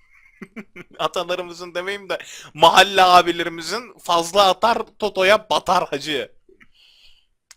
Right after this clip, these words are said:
Kemen Rıjarlı hız-, hırslı ve tehlikeli bir adam. Sonuçlarına rağmen ona darbe,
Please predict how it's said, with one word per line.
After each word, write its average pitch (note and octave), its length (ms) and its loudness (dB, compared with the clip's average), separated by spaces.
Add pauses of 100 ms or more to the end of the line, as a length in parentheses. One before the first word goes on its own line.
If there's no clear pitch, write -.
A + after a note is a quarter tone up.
(180)
Kemen A3+ 420 -2
Rıjarlı G#3+ 580 4
hız-, - 380 -10
hırslı F3 380 -8
ve G#3+ 100 0
tehlikeli G3+ 520 -4
bir G3+ 60 -6
adam. G3 300 2 (320)
Sonuçlarına G#3+ 680 -2
rağmen G#3 280 0
ona G3+ 320 -6
darbe, F3 300 2